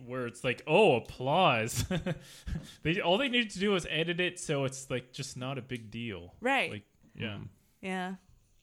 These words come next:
Speaker 3: Yeah. Um, what was I gonna say? I forgot what I was, oh, I, I'm also against the, like, uh, gender and race swapping for, uh, certain I Ps or, uh, intellectual properties. You
Speaker 2: Oh.
Speaker 3: know? Like, I think that's dumb. I think you should just create your own, 'cause you're just gonna get, like, fucking, you know,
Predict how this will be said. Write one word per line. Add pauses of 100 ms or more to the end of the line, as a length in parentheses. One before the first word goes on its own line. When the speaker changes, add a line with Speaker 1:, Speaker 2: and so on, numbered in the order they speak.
Speaker 3:
Yeah.
Um,
what
was
I
gonna
say?
I
forgot
what
I
was,
oh,
I,
I'm
also
against
the,
like, (460)
uh,
gender
and
race
swapping
for, (100)
uh, (120)
certain
I
Ps
or,
uh,
intellectual
properties.
You
Speaker 2:
Oh.
Speaker 3:
know? (480)
Like,
I
think
that's
dumb.
I
think
you
should
just
create
your
own,
'cause
you're
just
gonna
get,
like,
fucking,
you
know,